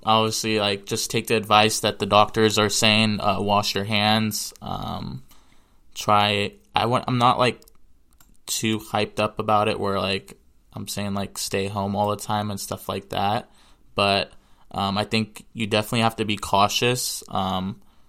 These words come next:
but I wouldn't panic too much. I think the media's, in a way, kinda overhyping it, um, and it's not necessarily a bad thing that they're overhyping it, but, um,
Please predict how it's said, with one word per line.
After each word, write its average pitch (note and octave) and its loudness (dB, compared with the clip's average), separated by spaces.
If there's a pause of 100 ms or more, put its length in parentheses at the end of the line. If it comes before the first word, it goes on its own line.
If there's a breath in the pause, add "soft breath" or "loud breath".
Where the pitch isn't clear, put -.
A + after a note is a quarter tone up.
(260 soft breath)
but G#2+ 0
I G#2 6
wouldn't A2+ 2
panic A2 0
too G#2+ -4
much. G#2 0
I A2+ -2
think A2 -4
the B2+ -4
media's, G#2 -2 (360 soft breath)
in A2+ -2
a G#2 2
way, G2 0
kinda G2 -4 (180)
overhyping G2+ 0
it, A#2+ -2 (400)
um, F#2+ -6 (160)
and A2 -10
it's G2 -6
not A2+ 6
necessarily A2 2
a F#2+ 0
bad F#2+ 0
thing A2 0
that G#2 0
they're G#2+ 0
overhyping G#2+ 0
it, - -10 (640 soft breath)
but, G2 -2
um, F#2+ -4